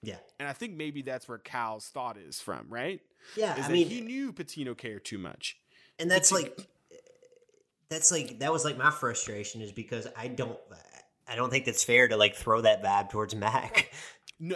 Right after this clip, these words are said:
Speaker 2: and that's the point, right? Is that I think every Louisville fan is coming out here and,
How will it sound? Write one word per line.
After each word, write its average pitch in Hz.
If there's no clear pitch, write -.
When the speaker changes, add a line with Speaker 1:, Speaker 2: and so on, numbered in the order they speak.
Speaker 2:
and 151
that's 147
the 131
point, 117
right? 120
Is 123
that 127
I 139
think 147
every 139
Louisville 127
fan 113
is 107
coming 117
out 107
here 107
and, 107